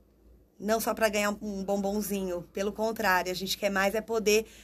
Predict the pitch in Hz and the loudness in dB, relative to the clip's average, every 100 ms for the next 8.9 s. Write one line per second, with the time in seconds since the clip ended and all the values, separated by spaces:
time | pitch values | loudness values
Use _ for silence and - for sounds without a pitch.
0 | - _ - 220 214 220 220 214 233 240 | -20 _ -2 4 6 6 6 4 4 4
1 | 220 208 220 233 226 226 220 220 - 226 | 2 2 -2 2 2 0 -4 -6 -8 -10
2 | 226 220 226 214 226 208 214 214 - - | -10 -10 -10 0 2 4 4 4 -2 -20
3 | _ 427 453 440 - 294 226 180 - - | _ 4 4 2 2 4 4 -4 -6 -4
4 | 196 233 285 269 277 330 - 254 196 - | 2 2 4 4 2 2 -4 -6 -6 -10
5 | 170 185 302 339 381 269 294 285 269 277 | -2 2 4 4 2 4 4 6 4 0
6 | 269 165 - 262 285 - - - - _ | -4 -4 -2 2 2 2 -20 -20 -20 _
7 | _ - 359 359 330 349 330 339 320 320 | _ -2 0 2 2 2 2 6 6 6
8 | 320 330 339 330 247 233 - 240 | 4 2 0 -2 -4 -4 -8 -8